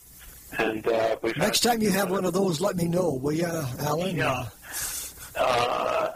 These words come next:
Speaker 1: I, I, I certainly will. Um, <laughs> um, that's been one of the, the real successes in the biotech world. But we've had a lot of, a lot of good ones in biotech and medical device, and we think some of the ones we're,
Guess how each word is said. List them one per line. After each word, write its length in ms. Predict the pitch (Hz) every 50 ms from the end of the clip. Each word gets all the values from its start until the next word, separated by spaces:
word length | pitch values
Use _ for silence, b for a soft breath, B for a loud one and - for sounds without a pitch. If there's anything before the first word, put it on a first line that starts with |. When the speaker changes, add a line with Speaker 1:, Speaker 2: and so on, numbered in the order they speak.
| -
Speaker 1:
I, 320 | - - - - - - - - - -
I, 240 | - 117 - - - -
I 220 | - - - - - - - - -
certainly 320 | 139 143 143 120 120 117
will. 460 | 110 120 120 131 120 113 113 - - - - - -
Um, 680 | - - - - - - - - - - - - - - - - - - - - - 151 - - - - - - - 175 - - - - - - B B B B B B B B B B - -
<laughs> 0 |
um, 480 | - - - - 58 - - - 117 120 - -
that's 200 | - 113 - -
been 160 | - - 123
one 140 | 120 117 113
of 80 | 110 110
the, 220 | 110 107 107 - -
the 100 | - 107
real 180 | 110 113 117 113 -
successes 540 | - 107 - - - 107 - - - - -
in 100 | - 60
the 80 | - -
biotech 500 | - - - - - - - - - -
world. 200 | - 120 - -
But 120 | - 131 131
we've 120 | 147 151
had 160 | - 160 156
a 60 | 143 139
lot 200 | 139 135 139 135
of, 120 | - - - - - - - - - - -
a 40 | -
lot 200 | 123 131 131 131
of 60 | -
good 120 | 135 123 127
ones 200 | 127 110 107 -
in 80 | - -
biotech 600 | - - - - - - - - - - - -
and 100 | - -
medical 280 | - 120 120 - - -
device, 540 | - - - - - 135 - - - - -
and 140 | - - - -
we 100 | - -
think 260 | - - - - - - - B B B B B B B B -
some 120 | - 127 117
of 60 | 113
the 80 | 113
ones 220 | 113 113 113 110 -
we're, 280 | 107 110 113 - -